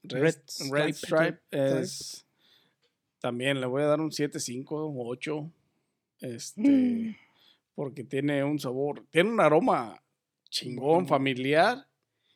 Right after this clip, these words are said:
Speaker 1: y un sabor, este, bastante familiar también, bastante, bastante bueno y generoso.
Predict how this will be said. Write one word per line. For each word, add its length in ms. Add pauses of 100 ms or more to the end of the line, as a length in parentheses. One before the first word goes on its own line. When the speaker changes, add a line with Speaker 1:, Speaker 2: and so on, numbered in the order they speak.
(340)
Speaker 1:
y 300
un 180
sabor, 480
este, 360
bastante 480
familiar 520
también, 400
bastante, 600 (240)
bastante 500
bueno 500
y 40
generoso. 640